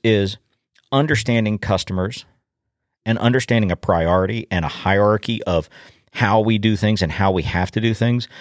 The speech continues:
and a little bit of what our grandparents taught us with just some common etiquette, some common courtesy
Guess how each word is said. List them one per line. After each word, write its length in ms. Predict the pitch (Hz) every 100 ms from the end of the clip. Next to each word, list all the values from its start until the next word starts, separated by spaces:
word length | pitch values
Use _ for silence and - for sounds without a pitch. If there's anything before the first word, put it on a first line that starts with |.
| - - -
and 160 | 113 -
a 80 |
little 300 | 104 98 123
bit 240 | 127 98 101
of 220 | 104 95
what 120 | 95
our 120 | 98
grandparents 520 | 98 101 143 139 131 -
taught 220 | 120 147
us 160 | 170
with 140 | - 110
just 240 | 139 -
some 180 | 180 160 -
common 480 | - 123 135 143 -
etiquette, 400 | 104 95 - -
some 160 | - 101
common 540 | - - 127 147 139
courtesy 720 | - - 113 117 101 - 76